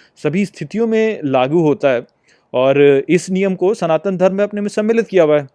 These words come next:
समय के कालचक्र के रूप में, कि कालचक्र जो होता है उसमें जो भी इकाई उठती है उसका पतन होता ही होता है। तो ये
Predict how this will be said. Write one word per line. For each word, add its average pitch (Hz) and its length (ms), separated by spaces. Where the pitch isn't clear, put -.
समय 151 300
के 160 140
कालचक्र 151 520
के 151 120
रूप 139 220
में, 127 80
कि 135 300
कालचक्र 147 480
जो 156 120
होता 151 200
है 143 200
उसमें 139 760
जो 139 160
भी 160 140
इकाई 143 480
उठती 147 320
है 147 200
उसका 123 220
पतन 117 280
होता 117 240
ही 143 80
होता 139 240
है। 123 60
तो 233 380
ये 208 480